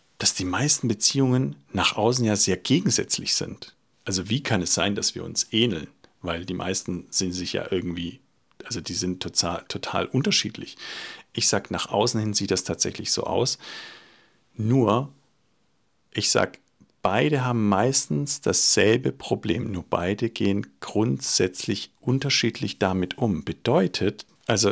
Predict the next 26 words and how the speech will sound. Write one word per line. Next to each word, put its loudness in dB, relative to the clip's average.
in 0
der 6
Beziehung 2
ist 0
es 2
ja 4
so, 2
meistens 2
haben -2
sich -2
ja, -2
oder -2
meisten 0
haben, -2
meistens -2
haben -4
ja -2
beide -2
Partner -6
Angst, -2
sich -4
in -4
der -2
Tiefe -6
zu -4
öffnen. -6